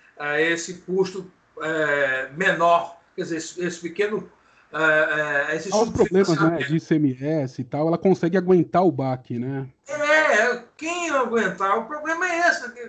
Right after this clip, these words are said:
Speaker 1: Até quando? Até quando? O problema é que também é o seguinte: muitas das empresas são formadas, diferentemente lá de fora,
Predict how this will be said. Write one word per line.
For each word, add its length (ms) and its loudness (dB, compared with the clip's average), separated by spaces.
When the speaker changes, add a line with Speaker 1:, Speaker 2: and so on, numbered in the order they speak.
Speaker 1:
Até 240 0
quando? 500 -4
Até 180 -2
quando? 320 -10
O 60 -16
problema 420 0
é 40 -2
que 140 -6
também 360 -4
é 40 -10
o 40 -10
seguinte: 480 -12
muitas 400 4
das 220 0
empresas 920 -2
são 240 -8
formadas, 840 -2
diferentemente 960 -4
lá 240 -4
de 140 -12
fora, 520 -2